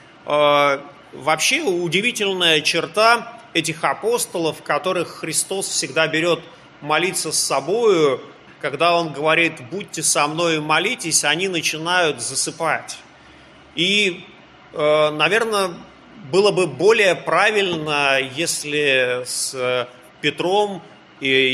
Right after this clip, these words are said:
Иаковом, Иоанном это случалось неоднократно, попросить кого-то другого, потому что, ну, может быть, те не уснули бы, но Христос продолжает настойчиво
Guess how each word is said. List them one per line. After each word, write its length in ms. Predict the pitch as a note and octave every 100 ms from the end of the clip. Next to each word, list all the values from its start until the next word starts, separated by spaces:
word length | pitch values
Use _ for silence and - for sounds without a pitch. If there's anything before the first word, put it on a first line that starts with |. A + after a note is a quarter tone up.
| C3+ D3+
Иаковом, 640 | C#3+ E3+ G3 E3 D3 D3 -
Иоанном 760 | D#3+ D3 D#3+ G3 G3+ E3 D#3
это 220 | F3+ E3
случалось 640 | D#3 D#3+ D#3 F#3 F#3 F#3+ D#3+
неоднократно, 1120 | D3+ C#3+ C#3+ C#3 - G3+ A3 F3+ C#3+ C3 A#2 - - -
попросить 520 | D3+ D#3+ - A3+ -
кого-то 440 | E3+ F3 G#3 F#3+
другого, 920 | C#3+ D3 C#3 G3+ C4+ B3 E3+ C#3 A2+ - - -
потому 360 | C#3+ D3+ F3 F#3+
что, 280 | - E3+ D3+
ну, 200 | D3 F#3
может 300 | F#3+ F3+ C#3+
быть, 180 | F3 -
те 220 | G#3 B3+
не 100 | A3+
уснули 540 | G3 - F#3+ G3 F3+
бы, 400 | C#3+ D#3+ D#3+ C3+ - - - -
но 160 | D3 G#3+
Христос 800 | A3 F#3 - - C#4 C#4+ - - - -
продолжает 800 | - E3+ F#3 F#3 F3 A3 C4 A3+
настойчиво 1120 | E3+ D#3+ D#3 - A#3 C4 - G#3 F#3 F3 D#3